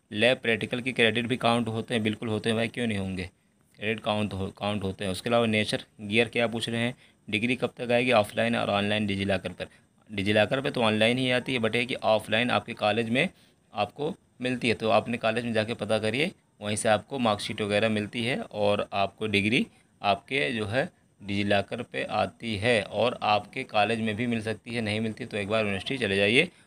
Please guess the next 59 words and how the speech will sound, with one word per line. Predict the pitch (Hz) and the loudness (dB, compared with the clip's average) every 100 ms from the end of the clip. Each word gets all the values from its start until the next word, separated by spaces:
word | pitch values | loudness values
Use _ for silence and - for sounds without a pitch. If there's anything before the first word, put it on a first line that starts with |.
| _ - | _ -4
और | 101 | -4
तेईस | 101 110 120 | -2 0 0
के | 123 117 | -2 -4
पास | 117 110 | -2 -2
आउट | 113 110 | -2 -4
हो, | |
कम | 107 101 | -4 -6
से | - | -8
कम | 113 101 | -4 0
दो | 98 | 2
महीने | 95 101 | 2 0
का | 107 | -2
समय | 101 107 | -2 -2
लगेगा। | 107 110 113 151 - - _ | 2 2 4 2 0 -16 _
दिसंबर | 101 98 110 113 | -8 0 2 2
में | 123 127 | 0 -2
वो | 127 120 117 | -2 0 2
होता | 110 123 | 2 0
है | 113 | 0
दीक्षांत | 104 - 110 | 0 -2 -6
समारोह, | 107 104 104 123 | -4 -2 -2 -2
उस, | 117 - 101 | -6 -10 -10
या | 101 | -4
तो | 104 | -2
दीक्षांत | 101 - 98 | -2 -2 -4
समारोह | 92 101 98 110 | -4 -6 -2 -2
में | |
मिलती | 117 120 127 | -2 -2 2
है | |
या | 110 | 2
फिर | 117 107 | 2 -4
उसके | - | -4
बाद | 95 92 92 | 0 2 2
ही | 95 123 | -2 -2
मिलती | 110 92 95 | -2 -2 -6
है, | |
ठीक, | 92 139 | -4 -6
तो | - 101 | -6 -6
अभी | 95 98 | -4 -2
वेट | 95 90 | 0 -2
करिए। | - 90 87 _ _ _ _ | -2 -8 -8 _ _ _ _
उसके | 113 113 131 | -12 0 4
अलावा | 131 | 6
यहाँ | 127 127 | 4 2
पे | 131 | 0
एक | 123 | 0
स्टूडेंट | - 123 120 | 0 -2 0
हैं | 127 131 | 0 4
एम, | 113 113 - | 4 4 0
एम | 113 110 110 | 0 2 2
टू | 107 123 | -2 -2
फार्मेसी | 110 104 104 98 117 | 4 4 4 -2 0
करके, | 117 110 139 143 - - _ | 0 4 2 2 -10 -20 _
"सर | - 117 | -6 -6
प्लीज़ | 120 120 120 | -4 -2 0
बी | 110 | 0
फार्मा | 107 107 110 - | 2 0 0 -4
ईयर | 110 104 | 0 2
बैग | 98 113 | 4 2